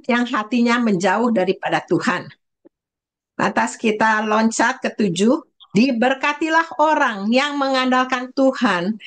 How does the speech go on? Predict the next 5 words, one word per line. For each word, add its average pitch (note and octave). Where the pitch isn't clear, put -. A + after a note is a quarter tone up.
yang B3+
menaruh D4
harapannya A3+
pada G3+
Tuhan." G3+